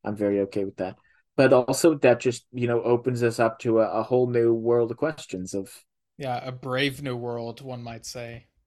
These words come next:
Speaker 1: Ah, ah, I see what you did there.
Speaker 2: <laughs>
Speaker 1: I see what you did there. I don't know. I'm stoked. I think that, uh, Marvel's got a lot of, a lot of cards in their, in their hand, and they've got a lot of interesting things they could play.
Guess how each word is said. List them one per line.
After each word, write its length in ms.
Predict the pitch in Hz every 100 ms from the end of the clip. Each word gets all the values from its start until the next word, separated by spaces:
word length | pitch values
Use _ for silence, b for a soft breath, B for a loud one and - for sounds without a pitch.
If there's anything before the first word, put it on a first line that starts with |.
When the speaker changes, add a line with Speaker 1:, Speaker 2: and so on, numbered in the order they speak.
| _
Speaker 1:
Ah, 360 | 82 85 104 143 _ _ _ _ -
ah, 260 | 78 104
I 80 | -
see 180 | 117 110
what 160 | 101 90
you 60 |
did 160 | 175 165
there. 240 | 90 95 139
Speaker 2:
<laughs> 420 | 175 - 240 - - - _ _ -
Speaker 1:
I 120 | 92
see 220 | - 90
what 160 | 90 -
you 60 |
did 180 | 85 85
there. 280 | 87 95 - _ _ _ _ _ _ _ -
I 60 | 143
don't 100 | 151
know. 240 | 127 -
I'm 160 | - 143
stoked. 440 | - 160 120 -
I 100 | 107
think 280 | 110 120 120
that, 280 | 117 107 -
uh, 140 | 107
Marvel's 320 | 107 110 113 -
got 180 | 120
a 40 | 113
lot 200 | 110 107
of, 220 | 104 98
a 20 |
lot 140 | 107 107
of 80 | -
cards 360 | 117 117 113
in 140 | 117 110
their, 260 | 107 107
in 240 | - 107 104
their 160 | 104 104
hand, 400 | 117 123 139 143
and 140 | 104
they've 80 | 95
got 160 | 107 104
a 40 |
lot 260 | 104 110 107
of 100 | 113
interesting 440 | 110 113 - 113
things 260 | - 110 107
they 100 | 110
could 140 | 98
play. 340 | - 123 147